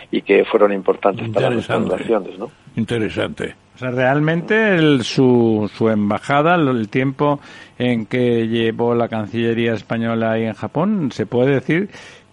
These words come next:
Speaker 3: que ha sido la más importante de,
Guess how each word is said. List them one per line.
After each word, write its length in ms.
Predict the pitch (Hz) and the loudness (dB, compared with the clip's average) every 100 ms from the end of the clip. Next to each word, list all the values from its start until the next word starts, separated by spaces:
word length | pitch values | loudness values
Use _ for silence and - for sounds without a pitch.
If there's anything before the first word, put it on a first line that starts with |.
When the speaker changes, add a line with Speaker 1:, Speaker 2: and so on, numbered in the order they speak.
| - | -2
Speaker 3:
que 120 | 127 | 0
ha 60 | 120 | 0
sido 320 | - 139 160 | 0 0 2
la 160 | 139 | 2
más 400 | 123 127 127 - | 2 2 0 0
importante 1200 | 135 117 123 120 98 120 117 101 117 117 113 107 - - 101 | -2 -2 -2 -2 -2 0 0 0 0 2 2 0 -4 -16 -12
de, 800 | 95 104 113 110 104 101 95 | -8 -4 0 0 0 0 -2